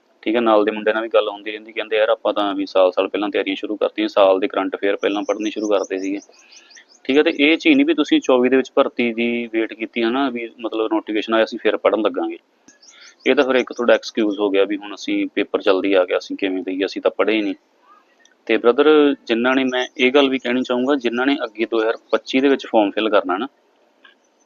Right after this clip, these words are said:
ਪੱਚੀ ਵਾਲੀ ਭਰਤੀ ਦੇਖਣੀ ਆ, ਤੇ ਉਹ ਹੁਣੇ ਤੋਂ ਹੀ ਆਪਣਾ ਪੜ੍ਹਨਾ ਸ਼ੁਰੂ ਕਰ ਦਿਓ, ਠੀਕ ਆ। ਤੇ ਮੈਂ ਨਹੀਂ ਚਾਹੁੰਦਾ ਗਾ ਕਿ ਤੁਸੀਂ ਮਤਲਬ ਕਿ ਇਹ ਐਕਸਕਿਊਜ਼ ਲਾਓ ਵੀ ਅਸੀਂ ਤਾਂ ਵੀ ਮਤਲਬ ਕਿ ਦੋ ਹਜ਼ਾਰ ਪੱਚੀ ਜਦੋਂ ਭਰਤੀ ਆਊਗੀ ਉਦੋਂ ਹੀ,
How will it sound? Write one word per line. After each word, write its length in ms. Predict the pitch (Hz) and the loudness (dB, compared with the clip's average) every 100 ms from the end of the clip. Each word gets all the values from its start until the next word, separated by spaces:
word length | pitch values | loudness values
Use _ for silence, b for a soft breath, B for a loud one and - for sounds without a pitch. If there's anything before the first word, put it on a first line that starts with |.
| _ | _
ਪੱਚੀ 260 | 120 - 120 | -2 0 0
ਵਾਲੀ 120 | 110 | 2
ਭਰਤੀ 280 | 113 107 101 | 2 0 -4
ਦੇਖਣੀ 400 | 90 - 101 101 | -6 -6 -8 -6
ਆ, 60 | 120 | -4
ਤੇ 120 | 139 - | -6 -2
ਉਹ 180 | 120 127 | -2 0
ਹੁਣੇ 260 | 107 117 | -2 -2
ਤੋਂ 180 | 117 107 | -4 -6
ਹੀ 60 | 110 | -6
ਆਪਣਾ 220 | - 95 | -8 -6
ਪੜ੍ਹਨਾ 280 | - 101 110 | -4 -4 -4
ਸ਼ੁਰੂ 200 | 104 104 | -4 -2
ਕਰ 160 | 90 - | -2 -4
ਦਿਓ, 140 | 82 - _ _ _ _ _ _ - _ | -12 -18 _ _ _ _ _ _ -20 _
ਠੀਕ 180 | - 117 | -6 -4
ਆ। 100 | 135 - _ _ _ | -4 -8 _ _ _
ਤੇ 260 | 110 107 104 | -4 -2 0
ਮੈਂ 240 | 113 117 | 0 0
ਨਹੀਂ 100 | 127 | -2
ਚਾਹੁੰਦਾ 280 | 123 120 127 | -4 0 0
ਗਾ 160 | 123 120 | 0 -2
ਕਿ 140 | 123 | -4
ਤੁਸੀਂ 560 | 117 - 117 113 110 95 110 | -8 -6 -6 -4 -8 -8 -8
ਮਤਲਬ 240 | 104 107 | -8 -8
ਕਿ 80 | 113 | -8
ਇਹ 200 | - 107 | -4 -2
ਐਕਸਕਿਊਜ਼ 500 | 98 - 110 98 95 | -2 -4 -6 -4 -2
ਲਾਓ 180 | 95 98 | -2 -2
ਵੀ 140 | 101 | -6
ਅਸੀਂ 200 | - 101 | -6 -8
ਤਾਂ 280 | 98 95 95 - b b b b - 101 | -6 -6 -8 -12 b b b b -12 -6
ਵੀ 80 | 101 | -4
ਮਤਲਬ 340 | 101 - 98 | -4 -4 -4
ਕਿ 100 | 101 | -2
ਦੋ 100 | 98 | 0
ਹਜ਼ਾਰ 120 | 101 | 0
ਪੱਚੀ 320 | - 101 - 101 | 0 -4 -2 -4
ਜਦੋਂ 180 | 98 | -2
ਭਰਤੀ 320 | 92 101 - 98 | 0 0 0 -2
ਆਊਗੀ 240 | 95 107 | 0 -2
ਉਦੋਂ 340 | - 104 107 | -4 -2 0
ਹੀ, 280 | 101 101 95 | 0 -2 -4